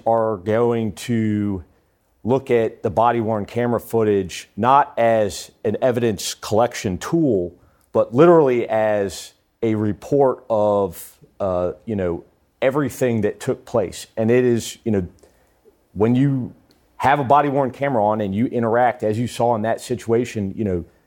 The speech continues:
the camera is shaky, that it doesn't capture every single thing. It's possible for an officer to observe things, uh, that are not recorded on their body-worn camera.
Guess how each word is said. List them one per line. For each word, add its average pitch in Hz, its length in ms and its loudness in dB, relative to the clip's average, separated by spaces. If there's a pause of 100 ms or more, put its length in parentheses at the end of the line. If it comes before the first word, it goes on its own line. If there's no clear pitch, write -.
(160)
the 87 80 -6
camera 113 420 0
is 123 60 -2
shaky, 170 480 0
that 92 180 -4
it 110 140 -2
doesn't 139 340 2
capture 101 560 0
every 110 260 0
single 104 280 -4
thing. 104 260 -2
It's 127 160 0
possible 143 540 2
for 110 200 0
an 101 60 0
officer 110 640 0
to 120 260 0
observe 117 540 2
things, 95 560 -4 (420)
uh, 101 200 2
that 113 180 4
are 113 160 4
not 117 280 -2
recorded 117 720 -2
on 101 160 -2
their 101 120 -2
body-worn 98 580 -2
camera. 110 480 -4